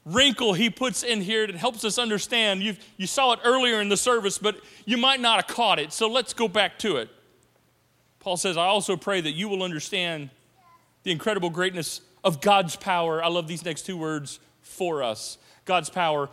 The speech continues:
for us, for us, for us who believe him or who trust him. This is the same power, the same mighty power that raised Christ from the dead. Now, this is not one of those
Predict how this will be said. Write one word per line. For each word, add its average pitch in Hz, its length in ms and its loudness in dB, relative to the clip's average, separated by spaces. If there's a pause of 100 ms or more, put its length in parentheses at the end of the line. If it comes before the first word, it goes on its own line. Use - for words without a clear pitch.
(140)
for 185 420 0
us, 117 300 -2 (120)
for 202 460 4
us, 143 260 0 (200)
for 214 420 4
us 185 260 2 (260)
who 196 120 -4
believe 160 360 -2
him 113 180 -10 (180)
or 131 80 -6
who 160 100 0
trust - 380 -2
him. 123 240 -6 (1500)
This 214 220 4
is 214 140 0
the 226 100 2
same 269 460 6
power, 165 480 4 (120)
the 196 120 2
same 254 400 4 (160)
mighty 214 640 2 (160)
power 160 440 4 (540)
that 220 240 4
raised 262 340 6
Christ 254 340 0
from 226 180 -6
the 214 80 -4
dead. 180 340 -4 (2000)
Now, 220 100 2
this 302 180 2
is 311 100 2
not 277 200 4
one 254 180 4
of 247 60 2
those 233 360 4